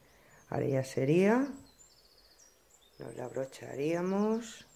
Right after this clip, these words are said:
Bueno, es que esta no le he querido hacer ni cierre ajustable ni nada, porque realmente lo que me interesaba era enseñaros el, el patrón, el dibujito, y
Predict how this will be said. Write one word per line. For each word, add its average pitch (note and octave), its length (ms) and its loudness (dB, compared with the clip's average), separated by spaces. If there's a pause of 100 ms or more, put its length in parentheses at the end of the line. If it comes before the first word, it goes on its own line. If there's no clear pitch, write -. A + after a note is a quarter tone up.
(1040)
Bueno, D3 140 2
es C#3 100 -8
que D3+ 120 2
esta D3+ 200 6
no D3 120 6
le C3+ 100 2
he - 40 -6
querido C3+ 300 4
hacer B2+ 420 2 (480)
ni D3+ 120 4
cierre C#3 320 6
ajustable C3+ 1080 6
ni C3 200 2
nada, F3+ 360 8
porque D3+ 260 6
realmente C#3+ 540 6
lo C#3 120 4
que C#3 80 2
me C3+ 80 2
interesaba C3+ 600 4
era D3 240 4 (420)
enseñaros C#3 760 4
el, A#2+ 560 0
el B2 480 0
patrón, A#3 680 2
el B2+ 180 0
dibujito, G3 760 2 (540)
y B2+ 540 -2